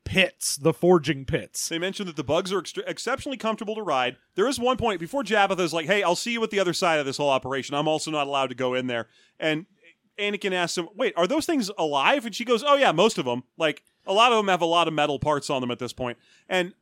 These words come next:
Speaker 2: to me, that go-, that reminds me of, uh, what's his name? The Shaper guy who's got one arm and, like, not that many fingers left on that one.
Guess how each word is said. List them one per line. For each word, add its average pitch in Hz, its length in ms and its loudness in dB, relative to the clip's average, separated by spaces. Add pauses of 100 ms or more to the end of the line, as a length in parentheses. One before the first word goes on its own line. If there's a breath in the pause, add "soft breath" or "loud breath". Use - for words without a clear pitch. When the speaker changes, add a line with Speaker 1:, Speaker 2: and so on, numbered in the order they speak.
Speaker 2:
to 214 100 -4
me, 285 160 2
that 233 160 2
go-, 214 180 -2
that 175 200 -16
reminds 190 360 2
me 175 220 0
of, 156 320 0
uh, 139 340 0
what's 147 220 -4
his 165 160 -6
name? 175 300 0
The 143 120 -2
Shaper 156 380 -2
guy 170 240 2
who's 160 160 -2
got 151 180 -2
one 139 220 -2
arm 143 240 0
and, 131 140 -4
like, 123 240 -6
not 135 240 -4
that 143 120 0
many 131 140 -4
fingers 131 380 -4
left 131 200 -4
on 120 120 -2
that 123 180 -4
one. 151 240 0